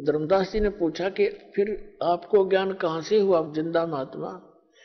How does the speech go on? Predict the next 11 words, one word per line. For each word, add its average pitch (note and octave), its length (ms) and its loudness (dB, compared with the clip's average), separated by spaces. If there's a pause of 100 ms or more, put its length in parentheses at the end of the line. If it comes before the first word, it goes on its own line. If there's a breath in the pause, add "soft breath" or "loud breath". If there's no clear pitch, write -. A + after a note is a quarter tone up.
(200 soft breath)
कि F3+ 240 2
एक F#3+ 340 0
कबीर G#3 320 2
नाम D3+ 400 -2
के D3 200 -2
महापुरुष C3+ 560 -4
परमात्मा C#3 680 -6
सतगुरु E3+ 640 2
आए A2+ 160 4
हुए C3 220 -6
हैं, - 360 -20